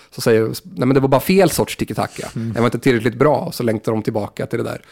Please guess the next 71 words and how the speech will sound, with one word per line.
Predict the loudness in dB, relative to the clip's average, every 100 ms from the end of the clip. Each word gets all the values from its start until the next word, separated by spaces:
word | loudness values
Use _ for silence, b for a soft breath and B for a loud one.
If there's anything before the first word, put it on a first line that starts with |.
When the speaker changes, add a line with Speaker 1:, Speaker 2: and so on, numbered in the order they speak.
| b
Speaker 1:
Min | 2 4 4
invänd-, | 4 2 0
invändning | 0 0 0 0
blir | -2 -2
väl | -2
i |
så | -2 -4
fall | -4 -6 -6
att | -10 -10
när | -2 0
Fabregas | 2 2 2 2
sprang | 0 -2 2
runt | 2 0
där | -6
som | -6
falsk | -4 -4 -2
nia | -2 2 2 0 -2
så | -4
hade | -2 -2
han | -4 -4
Iniesta | -6 -4 -4 -4 -8
och | -6
Xavi | -6 -6 -8 -10 -8
i | -8
sin | -6 -6
absoluta | -6 -6 -6 -6 -8 -10 -10 b b b -18
s-, | -18 0
prime | 2 2 -4 -10
bakom | -6 -4 -2
sig. | -4
Speaker 2:
Exakt | -2 -4 -6
så. | -14
Speaker 1:
Så | -6 -2
är | 0
det |
inte | -2 -6
riktigt | -10 -12 -14 -10
nu | -10
kanske, | -8 -10 -8
även | -10 -10
om | -12
det, | -12 -14 -12
materialet | -12 -10 -8 -8 -8
är | -8
okej. | -2 -2 -2
Speaker 2:
Ja, | 2 2 4
vi | 4
vet | 4 6
ju | 6
då | 8 6
att | 6
det |
är | 4
två | 6 4 4
semis | 4 4 4 0 2
kvar. | 4 4 4
När |
vi | 2
spelar | 2 2
in | 4
detta | 2 2
så | 0
har |
vi | 0
ingen | 2
aning | 2 2 2
om | 0 0
vilka | -2 0 2
det |
är | 2
som | 2 -2